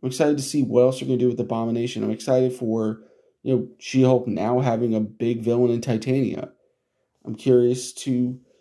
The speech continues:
see what Daredevil, why Daredevil is gonna be helping out or working with She-Hulk. You know, I'm curious about a lot of it. And I think, from my perspective, that's good.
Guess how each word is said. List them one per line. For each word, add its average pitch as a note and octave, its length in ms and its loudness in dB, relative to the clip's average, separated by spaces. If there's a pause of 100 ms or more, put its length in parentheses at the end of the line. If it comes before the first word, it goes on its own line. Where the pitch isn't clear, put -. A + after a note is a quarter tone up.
(140)
see C#3 260 0
what B2 300 2
Daredevil, B2 720 2
why A2+ 280 -2
Daredevil A2+ 420 -2
is A#2+ 80 -8
gonna B2 140 -2
be A#2+ 120 0
helping A2+ 340 -2
out A2 260 -2
or G#2 220 -4
working B2 460 -2
with E3+ 200 0
She-Hulk. - 640 -6 (1000)
You G#2+ 160 -2
know, G2 100 0
I'm C3 180 2
curious D#3 300 0
about C3 140 4
a - 20 4
lot A2 240 2
of - 80 -6
it. - 200 -10 (160)
And A2+ 360 -2
I - 100 -2
think, A#2 520 -4 (760)
from A#2 140 -4
my A2+ 140 2
perspective, B2 800 0 (120)
that's A#2+ 220 0
good. - 500 0